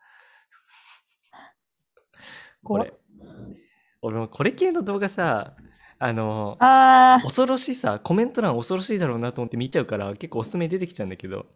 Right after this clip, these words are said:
Speaker 2: 十秒で松本の天才ぶりがわかるっていう動画ね。で、
Speaker 1: はい。
Speaker 2: これあの、最初のなんとか説っていうのを陣内が言うか浜田が言うかで譲り合って、で、それを見た松本が、あの、最後の餃子かっていうやつなのね。
Speaker 1: うん。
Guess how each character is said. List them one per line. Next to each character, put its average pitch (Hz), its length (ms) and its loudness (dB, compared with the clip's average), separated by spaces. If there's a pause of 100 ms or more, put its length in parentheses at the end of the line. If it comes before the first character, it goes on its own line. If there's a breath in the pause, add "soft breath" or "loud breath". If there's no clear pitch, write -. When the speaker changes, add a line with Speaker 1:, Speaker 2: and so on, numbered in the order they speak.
(200)
Speaker 2:
十 151 260 -4
秒 110 180 -2
で 95 120 -4
松 110 260 -4
本 143 220 -2
の 127 120 -4
天 131 200 -4
才 135 120 -2
ぶ 120 120 -2
り 117 80 -4
が 117 100 -2
わ 113 120 -4
か 110 100 -6
る 98 40 -6
っ - 40 -10
て - 120 -10
い 101 40 -8
う - 20 -8
動 104 100 -8
画 101 100 -8
ね。 151 160 -12 (140)
で、 151 240 -8
Speaker 1:
は 202 120 4
い。 175 80 -6
Speaker 2:
こ 143 80 -6
れ 139 100 -2
あ 127 60 -2
の、 117 300 -6 (1800)
最 190 200 -6
初 185 120 -6
の 165 100 0
な 143 120 0
ん 220 80 -2
と 233 80 -6
か 214 100 -2
説 180 280 -6
っ - 20 -4
て - 140 -8
い 117 60 -2
う - 20 -6
の 107 260 -4
を - 120 -2
陣 160 240 -4
内 120 160 -2
が 104 80 -6
言 104 100 -4
う 104 40 -8
か - 120 -14
浜 131 240 -2
田 110 100 -4
が 98 80 -4
言 101 120 -6
う - 20 -8
か 107 120 -8
で 110 100 -4
譲 107 240 -4
り 131 120 -6
合 143 60 -6
っ - 20 -12
て、 - 540 -12 (180)
で、 127 80 -16
そ 156 120 -8
れ 165 80 -4
を 165 40 -2
見 160 120 -4
た 151 100 -8
松 113 220 -8
本 117 180 -10
が、 123 240 -6
あ 101 60 -14
の、 98 180 -14
最 170 240 -2
後 131 100 -2
の 98 140 -6
餃 113 340 -2
子 107 80 -10
か - 240 -10 (140)
っ - 40 -20
て 113 80 -10
い 104 220 -8
う - 20 -10
や 101 100 -12
つ - 80 -18
な - 80 -14
の - 120 -16
ね。 151 120 -16 (420)
Speaker 1:
う 180 60 -2
ん。 170 220 -6